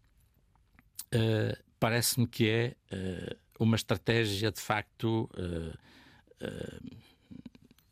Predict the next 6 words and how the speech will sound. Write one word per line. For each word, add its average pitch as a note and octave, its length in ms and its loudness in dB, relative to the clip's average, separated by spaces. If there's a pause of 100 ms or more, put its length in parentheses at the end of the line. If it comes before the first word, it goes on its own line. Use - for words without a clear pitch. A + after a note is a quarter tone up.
(600)
impossível B2 800 4
de, F#2 280 2
de E2+ 120 -4
se F#2+ 360 2
admitir. F2+ 640 0 (180)
Eh, E2 440 -8